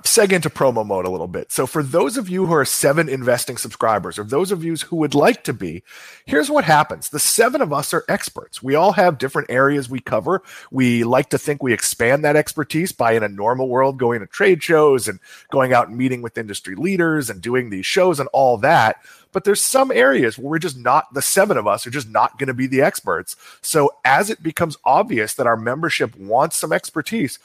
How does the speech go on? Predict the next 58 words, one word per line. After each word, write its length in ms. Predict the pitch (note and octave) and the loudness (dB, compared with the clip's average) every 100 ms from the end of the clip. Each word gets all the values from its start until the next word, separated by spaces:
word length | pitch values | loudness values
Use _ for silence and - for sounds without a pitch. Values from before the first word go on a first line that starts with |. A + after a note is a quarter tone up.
| - - | -20 -8
we're 120 | C#3+ | -2
gonna 140 | F#3+ A#3 | 0 2
go 120 | F#3 | 0
get 320 | B2+ D3 C#3 | 0 0 2
that 160 | D#3 D3+ | 4 4
expertise. 640 | D#3 - E3+ - F#3 D3+ | 2 0 -6 -2 -4 -4
And 140 | G#2+ F#2+ | -6 0
that 220 | A#2+ - | 0 0
could 180 | E3 C#3+ | -2 0
be, 320 | C3+ B2 G#2+ - - - | 0 0 -2 -10 -20 -4
you 60 | |
know, 100 | C3 | 0
having 420 | A2+ - B2+ D3 D3 | 0 2 2 2 0
someone 400 | - C#3+ C#3+ C3+ | 0 2 0 0
to 100 | C3+ | -2
talk 260 | C#3 C3 | 0 0
about 160 | C3 B2 | 0 -4
insurance 540 | G#2+ - B2 C#3 D3 | -4 -4 -2 -4 0
on 120 | C3+ | -2
the 80 | A#2 | -2
podcast 600 | - B2+ D#3 F#3 E3 F3+ | 0 2 2 4 2 2
as 100 | C3+ | -2
a 40 | A2 | -2
one-off. 840 | G2 C3+ F#3+ A#3+ - - - - | 0 4 4 4 0 -8 -20 -4
Uh, 200 | - A#2+ A#2 | 2 2 4
that 180 | C3+ - | 0 0
could 100 | C3+ | -4
be 100 | B2+ | 0
having 240 | C3+ B2+ | 0 0
a 60 | A2+ | -4
recurring 480 | F#2 - C#3 F3+ | -6 -4 -2 -2
guest. 280 | F#3 G3+ A3+ | 2 2 4
Like 180 | C3+ G2+ | 0 0
I, 140 | G#2 A#2 | -2 -2
I'm 200 | B2 C#3 | -2 0
having 360 | B2+ B2+ B2+ B2 | 0 0 -2 -4
the, 160 | A2+ | 2
uh, 180 | G#2+ G2+ - - - | 4 2 0 -12 -4
the 80 | F#2+ | 0
head 180 | C3+ | 2
of 120 | D3 B2+ | 2 2
the 80 | |
American 360 | A#2+ B2 B2+ A#2 | -2 0 -2 -4
Customer 400 | - C#3+ - D#3 | -6 -6 -4 -6
Satisfaction 720 | - D3+ D#3 - D3 - F#3 | 2 2 2 0 0 0 -4
Index 380 | D#3 F3+ F3+ - | -4 2 2 2
on, 260 | E3 F#3+ A3 | 2 2 4
uh, 160 | F#3 | 2
for 140 | F#3 F3+ | 0 -2
the 80 | |
second 320 | F3 F#3+ F#3 F#3 | 0 0 0 0
time 340 | F#3+ G3 G#3+ | 2 2 0
in 140 | F#3+ F#3+ | -4 -2
the, 220 | F#3+ F#3 | -2 -2
the 80 | F3 | -2
next 220 | F#3 - | -2 -2
coming 260 | - G3 F3+ | -6 -4 -2
weeks. 260 | G3 G3+ | -2 -4